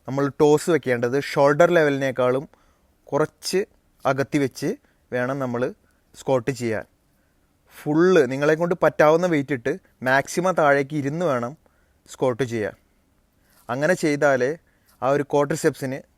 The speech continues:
അത് മാക്സിമം എഫക്റ്റീവ് ആവുകയുള്ളൂ, നല്ല രീതിക്ക് നിങ്ങൾക്ക്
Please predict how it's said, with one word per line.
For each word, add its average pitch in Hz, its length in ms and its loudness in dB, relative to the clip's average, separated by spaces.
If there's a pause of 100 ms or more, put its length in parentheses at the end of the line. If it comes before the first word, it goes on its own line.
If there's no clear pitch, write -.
അത് 139 180 -6
മാക്സിമം 139 600 -2
എഫക്റ്റീവ് 151 520 -2
ആവുകയുള്ളൂ, 139 680 0
നല്ല 131 300 -2
രീതിക്ക് 147 360 -2
നിങ്ങൾക്ക് 131 320 -8